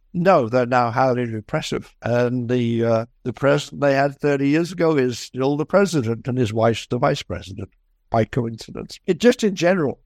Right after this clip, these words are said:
Latin America is a place which, um, has improved, except for militant Islam, especially in Nigeria. Much of sub-Saharan Africa is there. Europe is getting more repressive,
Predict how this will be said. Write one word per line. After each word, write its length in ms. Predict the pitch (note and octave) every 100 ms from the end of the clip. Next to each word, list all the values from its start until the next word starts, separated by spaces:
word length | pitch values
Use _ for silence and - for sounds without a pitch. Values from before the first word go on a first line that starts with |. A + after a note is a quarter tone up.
| _
Latin 380 | F#3 D#3+ A3+ A3+
America 580 | E3+ E3 E3+ F3 D#3 C3+
is 260 | - D3 B2
a 60 | C3+
place 500 | - B2 A#2 - -
which, 600 | C3 B2+ C3 _ - -
um, 480 | B2 A#2 A#2 A2 A2 _ -
has 200 | C#3 B2
improved, 680 | C3+ B2 D3 C3 B2+ A#2+ - -
except 500 | C3+ - A3 G3+ -
for 140 | D3
militant 680 | C3+ C#3+ C#3 - C3 A#2+ - -
Islam, 440 | D#3 D3+ C#3+ C3
especially 640 | A#2 - - D#3+ D3+ - C3
in 100 | A#2+
Nigeria. 760 | A#2 G#2+ G#2+ C#3 C3 A#2 G2 _ _ _ _ C3
Much 260 | C#3 -
of 120 | A#2
sub-Saharan 1160 | - C3 A#2 - A#2 - - B2 A2+ A#2 A#2 A2
Africa 560 | - A2+ - G#2 - - _ -
is 240 | D#3+ -
there. 220 | A#2+ G2+ - -
Europe 560 | - C#3 G3 A#3 A#3 G3
is 160 | E3+
getting 380 | E3 D#3 D#3+ D3+
more 220 | D3+ C#3+
repressive, 600 | C3+ B2 C#3+ B2+ - -